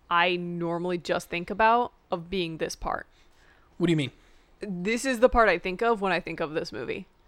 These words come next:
Speaker 2: The
Speaker 1: I
Speaker 2: high school
Speaker 1: mainly
Speaker 2: stuff?
Speaker 1: think of the high school stuff. And that's the stuff that I absolutely love, that I get transfixed watching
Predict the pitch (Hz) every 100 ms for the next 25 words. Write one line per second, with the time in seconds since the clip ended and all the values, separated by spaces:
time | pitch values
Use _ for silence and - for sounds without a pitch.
0 | _ _ _ _ 190 185 180 196 196 208
1 | 214 208 208 180 175 180 196 - - -
2 | - - - - _ _ _ 190 190 180
3 | - 190 175 180 175 170 180 - 175 175
4 | 165 165 170 208 190 190 170 180 165 -
5 | 185 180 - 165 - - 160 - - 185